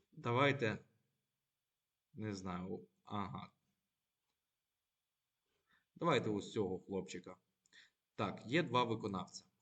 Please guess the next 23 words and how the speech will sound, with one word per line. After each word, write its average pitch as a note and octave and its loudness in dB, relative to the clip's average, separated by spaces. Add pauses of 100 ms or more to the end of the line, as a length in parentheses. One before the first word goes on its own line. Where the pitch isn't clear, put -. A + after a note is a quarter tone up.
Хлопчика, D3+ 0
мабуть, A2+ 0
треба G#2+ 2
зробити G#2 -2
трошки G#2 0
меншого. F#2 -6 (520)
Давайте G2 -2
сімдесят A2 -2
йому F#2+ -4
розмір F#2+ -2
поставимо. B2 0
О, G#2 -8 (800)
все, G#2 -4
два G2 2
виконавця A#2+ 0
у G#2 -2
нас G#2 -6
є. F2+ -12 (1500)
Е, B2+ 2
хто - 4
що E3 4
повинен C3+ 2
малювати? A#2 2